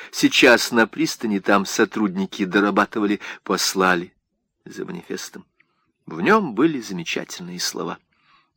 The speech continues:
«Благо российского государя неразрывно с благом народным, и печаль народная — его печаль».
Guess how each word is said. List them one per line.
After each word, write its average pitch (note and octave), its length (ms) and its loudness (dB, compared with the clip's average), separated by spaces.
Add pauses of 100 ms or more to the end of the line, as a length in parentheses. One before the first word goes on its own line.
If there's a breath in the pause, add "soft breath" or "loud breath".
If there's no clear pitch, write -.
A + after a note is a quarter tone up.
«Благо F#3 640 6
российского F#3+ 880 4
государя F#3+ 760 6
неразрывно F3 840 4
с D#3 80 2
благом E3 500 6
народным, F3 640 6 (260 loud breath)
и E3+ 160 4
печаль C#3+ 720 6
народная — F#2 680 2
его D#2 560 0
печаль». D3 640 -8